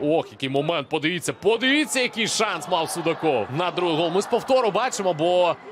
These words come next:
якраз нам демонстрували повтор голу Зубкова, коли стався цей епізод. Ще один шанс на м'ячі. Кевін, нікого немає. Кевін! По-моєму, ми зараз, так, почули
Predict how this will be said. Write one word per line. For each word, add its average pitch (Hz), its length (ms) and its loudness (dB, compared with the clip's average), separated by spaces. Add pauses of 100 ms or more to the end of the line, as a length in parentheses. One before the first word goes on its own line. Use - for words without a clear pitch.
(200)
якраз - 240 -6
нам 139 120 -4
демонстрували 143 720 0
повтор 143 300 -2
голу 151 340 2
Зубкова, 131 480 0
коли 143 220 -2
стався 143 360 -2
цей 143 220 0
епізод. 151 360 -2 (100)
Ще 240 240 0
один 226 220 -2
шанс 135 500 -2 (300)
на 113 120 -4
м'ячі. 143 380 -2
Кевін, 180 460 -2
нікого 220 480 2
немає. 175 480 0
Кевін! 277 640 2 (1800)
По-моєму, 147 360 0
ми 135 80 -2
зараз, 127 260 0 (420)
так, 98 180 -2
почули 139 400 -2